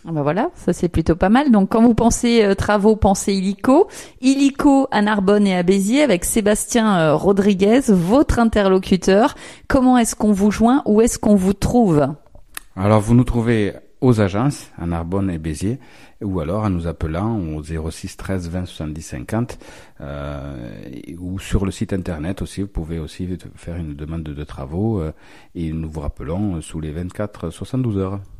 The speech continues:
Speaker 1: Donc, n'hésitez pas sur le site internet d'Illico Travaux.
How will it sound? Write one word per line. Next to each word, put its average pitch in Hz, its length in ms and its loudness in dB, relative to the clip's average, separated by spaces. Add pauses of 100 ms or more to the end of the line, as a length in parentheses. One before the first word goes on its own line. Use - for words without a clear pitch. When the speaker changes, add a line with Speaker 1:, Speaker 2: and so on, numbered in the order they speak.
(440)
Speaker 1:
Donc, 180 200 -8
n'hésitez 226 480 0
pas 220 200 2
sur 190 200 0
le 190 100 2
site 247 300 0
internet 208 420 2
d'Illico 185 400 2
Travaux. 190 480 4